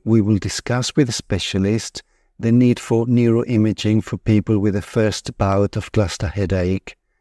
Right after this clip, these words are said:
and we will then offer oxygen and or a subcutaneous or nasal triptan. When using oxygen for the acute treatment of cluster headache,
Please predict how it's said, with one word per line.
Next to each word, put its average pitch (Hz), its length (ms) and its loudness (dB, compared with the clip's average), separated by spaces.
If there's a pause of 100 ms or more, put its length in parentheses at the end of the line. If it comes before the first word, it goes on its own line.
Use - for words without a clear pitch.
(320)
and 139 160 4
we 143 80 6
will 135 200 4
then 117 300 4
offer 110 440 -2
oxygen 98 760 -2 (440)
and 123 420 4
or 110 240 2
a 104 60 0
subcutaneous 104 960 0
or 107 160 0
nasal 98 340 0
triptan. 98 640 -4 (460)
When 107 180 4
using 95 320 2
oxygen 113 520 2
for 104 160 -4
the 101 60 2
acute 101 280 0
treatment 101 440 0
of - 160 -6
cluster 92 340 -2
headache, 101 720 0